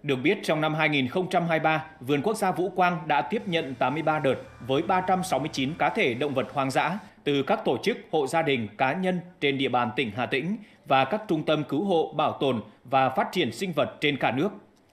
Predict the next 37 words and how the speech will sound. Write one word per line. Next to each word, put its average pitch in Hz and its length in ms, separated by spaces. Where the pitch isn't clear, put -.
Trong 143 140
đó 135 180
có 131 180
hai 147 200
trăm 151 280
bảy 143 140
mươi 120 120
hai 147 160
cá 139 160
thể 156 280
thuộc 151 180
động 147 160
vật 127 200
nguy 139 180
cấp 214 240
quý 139 160
hiếm 139 280
và 143 100
đã 147 140
tái 151 240
thả 175 260
hai 143 200
trăm 165 280
chín 135 140
mươi 190 140
tám 143 220
cá 147 120
thể. 165 260
Số 143 200
còn 139 200
lại 131 180
đang 147 160
được 131 180
chăm 151 160
sóc, 220 260
bảo 151 160
vệ 143 260